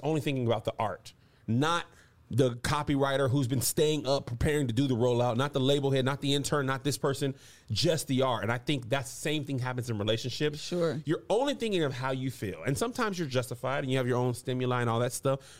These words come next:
Speaker 1: but we're not often affected or, uh, aware of how our decisions affect people down,
Speaker 2: Right.
Speaker 1: down the line. Look,
Speaker 2: Yes.
Speaker 1: every human being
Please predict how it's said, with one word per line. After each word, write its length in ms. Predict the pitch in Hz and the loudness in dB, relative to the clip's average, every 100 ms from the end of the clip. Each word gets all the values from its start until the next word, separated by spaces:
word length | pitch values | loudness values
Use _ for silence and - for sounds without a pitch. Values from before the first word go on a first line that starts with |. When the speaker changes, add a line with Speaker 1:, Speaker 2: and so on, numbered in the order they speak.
| - | -4
Speaker 1:
but 80 | 117 | 0
we're 80 | 113 | 2
not 300 | 131 165 - | 2 0 0
often 340 | 131 139 - 123 | -2 -2 0 -2
affected 640 | 107 - 123 123 120 104 - | -2 0 0 0 -2 -2 0
or, 320 | 110 104 92 - | 2 4 2 0
uh, 360 | 101 95 87 - - - _ _ _ - - _ _ _ _ _ _ _ _ _ | 0 2 0 -4 -16 -20 _ _ _ -20 -20 _ _ _ _ _ _ _ _ _
aware 840 | 120 110 104 160 208 139 98 90 - - _ | 2 2 2 2 4 2 2 0 -2 -16 _
of 280 | 123 113 101 | 2 2 0
how 520 | - - 131 131 127 - | -4 -2 0 2 0 0
our 420 | 110 107 101 98 - - - _ 110 | 0 2 0 -2 -8 -20 -20 _ 0
decisions 580 | 120 - 175 147 147 123 | 0 2 0 0 0 0
affect 300 | - 131 - | 0 -2 0
people 260 | 127 113 | -2 0
down, 380 | 101 113 107 107 | 0 0 2 2
Speaker 2:
Right. 300 | 151 139 - | 4 2 0
Speaker 1:
down 300 | 92 113 107 | 0 0 2
the 60 | 101 | 2
line. 340 | 95 95 82 | 2 0 -4
Look, 80 | 82 131 | -10 0
Speaker 2:
Yes. 680 | 151 160 147 - - - - - - | 4 6 4 2 -4 -12 -20 -12 -2
Speaker 1:
every 300 | 151 180 185 | 0 2 -2
human 380 | 156 170 160 131 | 0 0 0 0
being 460 | 147 139 110 98 | 0 0 0 -4